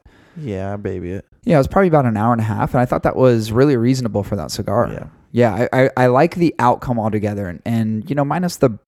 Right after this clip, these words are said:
Speaker 2: burn issues that I had,
Speaker 1: Yeah.
Speaker 2: you know, if I had a cigar that was constructed just a little bit better and didn't have the burn issues, like, this would be a really favorable cigar for me, especially for nine dollars.
Speaker 1: Yeah.
Speaker 2: So,
Speaker 1: So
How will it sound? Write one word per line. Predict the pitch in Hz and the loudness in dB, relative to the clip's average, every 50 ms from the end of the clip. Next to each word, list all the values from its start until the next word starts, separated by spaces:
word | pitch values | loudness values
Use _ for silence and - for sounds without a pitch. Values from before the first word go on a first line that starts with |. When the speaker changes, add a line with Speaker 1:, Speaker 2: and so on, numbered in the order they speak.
| _ - | _ -18
Speaker 2:
burn | - 110 104 117 117 123 131 | -10 -2 0 2 2 2 0
issues | 131 123 - 123 120 | 0 0 -2 -4 0
that | - 120 120 | 0 0 0
I | 120 | 0
had, | 117 117 117 117 120 120 127 127 127 _ _ _ _ _ - - | -2 -2 -2 -2 -2 -2 -4 -6 -8 _ _ _ _ _ -16 -10
Speaker 1:
Yeah. | 123 117 104 | -8 -6 -2
Speaker 2:
you | 104 | 2
know, | 135 139 131 123 - _ _ - | 2 4 4 2 0 _ _ -6
if | - 127 120 107 - - - - - - _ - | -6 -6 -6 -6 -10 -16 -18 -20 -20 -16 _ -4
I | 117 120 | -4 -4
had | 104 123 127 123 127 | -2 0 0 2 2
a | 135 | 0
cigar | 127 - 143 123 131 131 131 135 139 127 | 0 0 0 2 4 4 4 4 4 2
that | 120 107 - - | 2 0 0 0
was | 117 117 110 113 113 107 107 110 110 104 | 0 2 2 2 2 2 0 0 -2 -4
constructed | - 139 120 - - 139 - 156 131 | -4 -6 -4 0 0 0 0 0 -2
just | 117 117 - | -2 -2 -2
a | 117 | -2
little | 107 110 113 117 123 127 | 0 2 4 4 4 4
bit | 117 127 90 92 | 4 2 2 4
better | 127 123 123 123 135 139 139 139 - | 2 2 4 4 4 4 4 2 0
and | - 117 113 101 | -2 -4 -4 -4
didn't | 90 113 113 113 127 | -2 -2 0 0 0
have | 127 135 131 | -2 0 -2
the | 135 | -2
burn | 120 135 135 135 | 0 0 -2 0
issues, | 135 135 - 143 143 139 120 | -2 -2 -2 -2 -2 -2 -2
like, | 101 90 | -4 -4
this | - 131 160 - | -2 -2 -2 0
would | 175 165 | -2 0
be | 135 123 | 0 0
a | 110 107 | 0 2
really | 104 113 117 117 117 | 2 2 4 2 2
favorable | - - 113 113 107 113 104 98 98 | 2 0 0 0 2 0 0 0 -2
cigar | 95 - 107 101 104 107 120 | -2 -4 -6 -4 0 -2 -2
for | - - 95 | 0 -2 -6
me, | 95 87 | -6 -6
especially | - - - 117 - 117 104 | -6 -6 -6 -4 -4 -6 -6
for | - 104 101 | -4 -6 -6
nine | 98 101 98 82 | -6 -6 -10 -8
dollars. | 87 98 98 95 73 60 - - - _ - | -8 -8 -10 -8 -10 -12 -14 -16 -20 _ -14
Speaker 1:
Yeah. | - 123 127 127 127 127 123 107 98 - _ _ _ _ _ _ _ _ _ _ _ _ _ _ - _ _ _ _ _ _ _ | -10 -4 -2 0 0 0 0 -2 -4 -8 _ _ _ _ _ _ _ _ _ _ _ _ _ _ -20 _ _ _ _ _ _ _
Speaker 2:
So, | - - - - - | -18 -10 -4 2 2
Speaker 1:
So | 156 139 131 120 120 127 | 4 4 4 2 0 -2